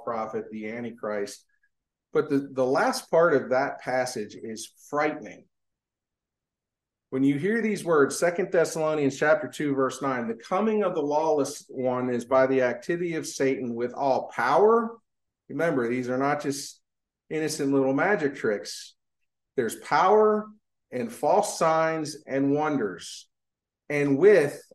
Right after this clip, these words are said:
all wicked deception. Listen to this. "For those who are perishing because they refuse to love the truth and be saved." Did you hear that? Why are they following false signs and wonders?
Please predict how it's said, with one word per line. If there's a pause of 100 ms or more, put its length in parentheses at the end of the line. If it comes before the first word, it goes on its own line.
(140)
all
wicked
deception.
Listen
to
this.
"For
those
who
are
perishing (480)
because
they
refuse
to
love
the
truth
and
be
saved." (1300)
Did
you
hear
that? (2000)
Why
are
they
following
false
signs
and
wonders?